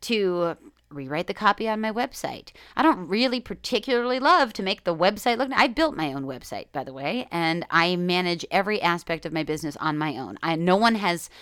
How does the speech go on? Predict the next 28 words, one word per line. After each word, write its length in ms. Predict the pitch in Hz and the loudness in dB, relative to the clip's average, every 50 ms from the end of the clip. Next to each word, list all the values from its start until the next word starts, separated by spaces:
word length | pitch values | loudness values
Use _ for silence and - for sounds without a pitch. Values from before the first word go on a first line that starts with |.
| - - - - 170 | -20 -20 -14 -8 0
done 260 | - 208 190 185 185 | 4 6 6 8 6
it 180 | 190 196 - - | 6 2 0 -2
for 240 | - - 185 180 190 | -2 0 0 2 2
me. 320 | 208 226 240 254 240 - | 2 0 0 -2 -2 0
It 140 | 160 165 160 | 0 0 0
has 220 | 170 180 160 160 - | 0 0 -2 -2 -2
been 200 | 160 160 165 165 | -2 -2 0 2
me 320 | 185 202 214 220 226 - | 2 2 2 2 0 0
this 200 | 165 170 160 - | -2 -6 -6 -6
whole 180 | - 165 156 151 | -8 -8 -8 -8
time. 520 | - - 175 175 185 196 214 240 262 269 - - - - - - - - - _ _ 175 | -8 -4 0 2 2 2 2 2 0 -2 -4 -10 -20 -20 -20 -20 -20 -20 -20 _ _ 0
And 580 | 185 180 180 175 180 180 180 175 185 190 170 - - | 2 4 4 4 2 2 0 0 0 0 -2 0 2
I 160 | 156 165 175 | 4 4 6
would 220 | 180 190 190 156 | 4 2 0 -2
say 760 | - - 202 175 170 170 170 165 165 165 165 170 170 156 - _ _ _ _ _ _ - - - _ _ _ _ _ _ _ _ _ _ _ - 185 180 - 180 180 170 _ - - - - - | -2 -2 0 2 4 4 4 6 6 6 6 4 4 2 0 _ _ _ _ _ _ -20 -20 -20 _ _ _ _ _ _ _ _ _ _ _ -14 -12 -8 -8 -8 -8 -8 _ -20 -20 -20 2 4
everything 460 | 202 196 226 247 240 - 240 233 233 | 6 6 8 6 4 4 4 4 4
besides 380 | 233 214 - 226 196 196 160 | 4 2 4 2 2 2 2
the 80 | 156 156 | -2 -2
coaching, 500 | - 214 190 202 - - 254 254 262 262 - - _ - | 0 0 0 0 2 2 2 2 2 0 -2 0 _ 4
I 140 | 165 175 | 6 6
just 400 | 180 180 - - 160 156 - - | 4 2 0 0 0 0 0 -4
tolerate. 560 | - - 131 120 98 - - - - - - - - - - _ | -6 -6 -6 -6 -8 -12 -16 -16 -16 -16 -18 -18 -20 -20 -6 _
<laughs> 80 | - - 415 427 427 415 403 - - - 302 349 - - - 349 - - - | 2 4 4 4 2 2 0 -2 8 10 10 10 10 8 6 6 6 10 12
Like, 320 | 330 349 339 - - - 277 | 12 12 12 12 8 6 6
I 100 | - - 202 | 6 6 0
don't 440 | - 233 254 240 - 247 254 247 202 | 2 4 4 4 4 0 -2 0 0
love 300 | 185 139 - 240 - - - - | 6 6 6 6 6 2 -2 0
it. 760 | - - - - - - 294 302 - _ - - - - | 2 2 2 2 2 2 2 2 2 _ -20 -18 -18 -18